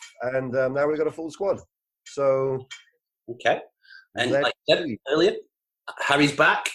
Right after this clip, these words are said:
Speaker 2: so that's
Speaker 1: Harry,
Speaker 2: good.
Speaker 1: yeah, totally. So it'd be interesting to see how him,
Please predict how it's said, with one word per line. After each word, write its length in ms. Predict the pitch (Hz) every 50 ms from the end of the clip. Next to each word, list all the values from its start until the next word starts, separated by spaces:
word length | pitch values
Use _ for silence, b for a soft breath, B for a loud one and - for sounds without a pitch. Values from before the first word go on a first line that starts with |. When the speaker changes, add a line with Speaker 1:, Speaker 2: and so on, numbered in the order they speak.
| - _ _ _ _ _ _ _
Speaker 2:
so 140 | - - 135
that's 100 | - -
Speaker 1:
Harry, 180 | 127 135 170 -
Speaker 2:
good. 80 | - - _ _ _ _ _ _ -
Speaker 1:
yeah, 240 | 135 165 196 180 -
totally. 480 | - 170 165 170 139 123 113 107 107 _ -
So 260 | - - 139 135 135
it'd 160 | 139 160 -
be 80 | - 170
interesting 340 | 170 139 165 156 160 143 147
to 60 | 139
see 140 | - 147 143
how 300 | 139 139 135 139 139 139
him, 540 | 135 147 151 160 156 156 156 151 143 -